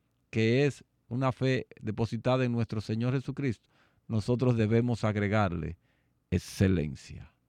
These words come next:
Esa es, ese es el énfasis del día de hoy. Y con eso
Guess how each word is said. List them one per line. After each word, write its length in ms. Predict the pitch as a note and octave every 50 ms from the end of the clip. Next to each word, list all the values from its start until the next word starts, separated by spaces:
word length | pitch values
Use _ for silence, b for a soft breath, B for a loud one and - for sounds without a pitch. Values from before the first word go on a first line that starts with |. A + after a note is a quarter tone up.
| _ _ _ _ _ _ _ _ _ _ _ _ _ _ _ _ _ _ -
Esa 400 | - C#3 B2 - A#2 G#2 G#2+ G#2+
es, 340 | G#2 G2+ F#2 F2+ - - - _ _ _ _
ese 200 | - A2+ G#2 B2+
es 120 | B2 - -
el 140 | A#2 A2+ A#2
énfasis 560 | A#2 G#2+ - - F#2 F2+ - - F2 - _ _ _ _ _ _ -
del 260 | - G2+ G2+ F#2+ F#2
día 380 | G2 G2+ G2 F#2+ E2 C#2+ C2+ - _ _ _
de 180 | - F#2+ G2+ G2
hoy. 220 | G2 G2 F#2 F2 - _ _
Y 180 | - G#2 G#2+ G#2
con 240 | - - G#2+ G#2+ A#2+
eso 460 | C3+ C#3+ B2 - - G#2 G2 F2+